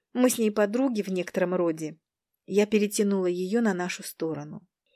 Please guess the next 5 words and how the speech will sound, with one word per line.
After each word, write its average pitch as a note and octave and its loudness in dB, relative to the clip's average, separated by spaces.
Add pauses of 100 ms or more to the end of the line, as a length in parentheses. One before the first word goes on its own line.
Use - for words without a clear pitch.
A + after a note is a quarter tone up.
(200)
Взаимное G#3 6
недоверие G3 6
к F#3+ -2
сиравским G3+ 0
интриганам, F#3+ 0